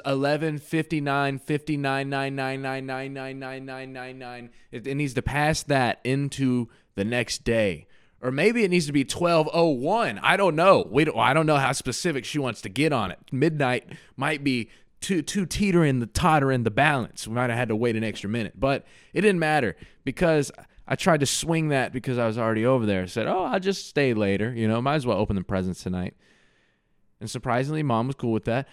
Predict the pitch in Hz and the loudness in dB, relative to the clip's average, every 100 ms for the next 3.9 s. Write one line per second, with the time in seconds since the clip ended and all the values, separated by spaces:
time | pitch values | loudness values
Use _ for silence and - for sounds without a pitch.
0 | _ - 175 185 175 220 165 139 139 160 | _ -2 2 4 8 6 8 4 4 4
1 | 208 202 123 120 117 139 120 107 85 - | 4 4 4 4 2 0 -2 -4 -6 -10
2 | - 117 113 98 143 262 262 214 151 107 | -10 -2 -2 -2 -6 -2 0 2 2 0
3 | 76 - - 202 202 - - - | -6 -16 -6 -2 -2 -4 -8 -10